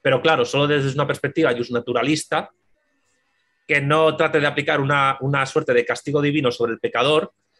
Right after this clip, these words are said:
entendería que ese ser humano podría ser reinsertable porque tiene unos derechos previos a la, a la existencia, a la existencia punitiva de la, de la, de la pena, a la existencia del derecho, y que por tanto podría ser, eh,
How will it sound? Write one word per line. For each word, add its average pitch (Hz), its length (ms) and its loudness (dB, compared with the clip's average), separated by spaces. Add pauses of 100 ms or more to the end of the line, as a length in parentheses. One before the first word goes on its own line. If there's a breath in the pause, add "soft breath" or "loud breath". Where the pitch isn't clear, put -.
(280)
entendería 139 840 2
que 131 140 4
ese 139 180 0
ser 143 160 0
humano 151 320 2
podría 131 260 2
ser 139 160 -2
reinsertable 151 760 0
porque 123 280 -2
tiene 127 180 0
unos 131 180 -2
derechos 131 320 -2
previos 139 460 -2
a 107 80 -2
la, 104 320 -2
a 104 40 -2
la 101 80 -4
existencia, 120 680 -2
a - 80 -6 (400 soft breath)
la 113 100 -2
existencia 123 760 0
punitiva 123 480 0
de 120 80 2
la, 120 260 0
de 123 100 2
la, 117 300 0
de 123 60 -2
la 123 160 -2
pena, 156 240 0
a 156 40 2
la 123 60 0
existencia 120 380 -2
del 127 120 2
derecho, 160 460 0 (340 soft breath)
y - 120 -4
que 156 100 6
por 160 180 0
tanto 160 300 0
podría 139 340 2
ser, 165 420 2
eh, 123 340 4